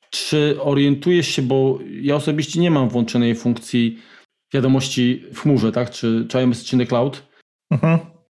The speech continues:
Speaker 1: Czy również S M S i, i M M S-y są archiwizowane i są jakoś synchronizowane, tak, między właśnie platformami?
Speaker 2: Tak, wydaje mi się, że również.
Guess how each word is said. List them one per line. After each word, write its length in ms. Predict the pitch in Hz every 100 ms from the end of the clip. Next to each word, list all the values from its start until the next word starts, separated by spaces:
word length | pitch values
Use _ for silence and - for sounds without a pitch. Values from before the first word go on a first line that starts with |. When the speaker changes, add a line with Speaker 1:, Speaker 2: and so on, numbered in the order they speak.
| _ _
Speaker 1:
Czy 200 | - 143
również 400 | 143 180 190 - -
S 240 | 147 -
M 120 | 135
S 200 | 139 139
i, 260 | 139 135 143
i 80 | 135
M 120 | 131
M 120 | 131
S-y 200 | 131 131
są 220 | 127 131
archiwizowane 720 | 123 - 123 113 123 110 113 135
i 40 |
są 180 | 135 127
jakoś 240 | 123 -
synchronizowane, 720 | - 131 135 117 113 95 107 123
tak, 180 | 127
między 300 | 123 117 117
właśnie 460 | 113 113 117 113 113 - - _
platformami? 760 | - 220 117 202 208 165 226 - _ _ -
Speaker 2:
Tak, 280 | 185 - 143
wydaje 340 | 107 110 117
mi 80 | 101
się, 140 | 104
że 140 | 95 101
również. 540 | 92 98 101 92 -